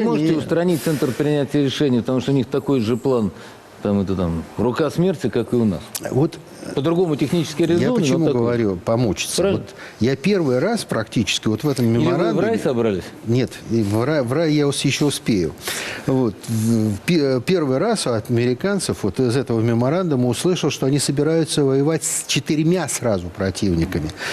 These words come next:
Speaker 2: То есть раньше они говорили о трех основных очагах. Причем,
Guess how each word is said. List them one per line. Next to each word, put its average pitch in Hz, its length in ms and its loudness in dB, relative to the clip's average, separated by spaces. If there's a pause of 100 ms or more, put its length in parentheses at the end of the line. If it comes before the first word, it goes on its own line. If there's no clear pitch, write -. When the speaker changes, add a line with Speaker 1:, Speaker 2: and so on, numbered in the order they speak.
(180)
Speaker 2:
То 135 80 2
есть 123 160 -2
раньше 190 320 0
они 160 160 2
говорили 160 420 2
о 151 220 -2
трех 175 420 0
основных 101 580 0
очагах. 107 520 -2
Причем, 143 440 -2